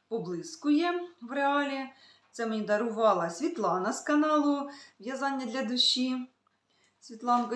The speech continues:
дякую. Ще буде додатковою пряжа люрекс. Ось така моточна буде як акцент. Ну, це все ви побачите пізніше.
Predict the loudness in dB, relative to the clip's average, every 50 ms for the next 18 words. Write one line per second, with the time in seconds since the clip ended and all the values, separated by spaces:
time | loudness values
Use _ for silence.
0 | -2 2 2 4 4 4 2 2 0 0 0 -2 -2 -4 -6 -4 -2 0 2 4
1 | 4 6 6 4 4 2 0 2 2 2 2 4 4 4 2 2 -2 -2 -2 0
2 | 0 0 -2 -2 -4 -6 -4 -2 0 2 4 4 2 2 0 -2 0 0 2 0
3 | 0 2 2 4 4 4 2 0 -2 -8 -10 -12 -14 -18 -18 -16 -16 -14 -8 -2
4 | -2 -2 0 0 -2 0 4 4 4 4 4 2 2 4 4 4 6 4 2 0
5 | 0 0 0 0 0 2 6 6 6 6 4 0 -2 -6 -4 2 4 4 4 4
6 | 0 -4 -4 -6 -2 0 0 2 0 0 -4 -8 -10 -10 -10 -8 -4 0 0 0
7 | 0 0 -2 -2 -2 0 0 0 2 6 6 6 6 4 0 0 0 0 0 0
8 | 0 -4 -4 -4 -4 -4 -2 -2 0 0 0 2 4